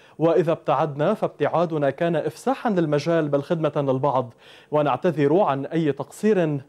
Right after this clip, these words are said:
والتقصير تعوضه المحبة." وأضاف: "كل منافسة مشروعة إذا كانت إيجابية،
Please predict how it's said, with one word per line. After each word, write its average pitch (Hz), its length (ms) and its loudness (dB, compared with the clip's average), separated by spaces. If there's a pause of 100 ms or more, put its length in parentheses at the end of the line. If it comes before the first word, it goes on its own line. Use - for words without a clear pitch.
(120)
والتقصير 160 640 0
تعوضه 202 520 2
المحبة." 139 560 0
وأضاف: 135 580 0 (400)
"كل 214 120 2
منافسة 160 680 0
مشروعة 151 640 0
إذا 143 260 -2
كانت 185 380 0
إيجابية، 156 600 0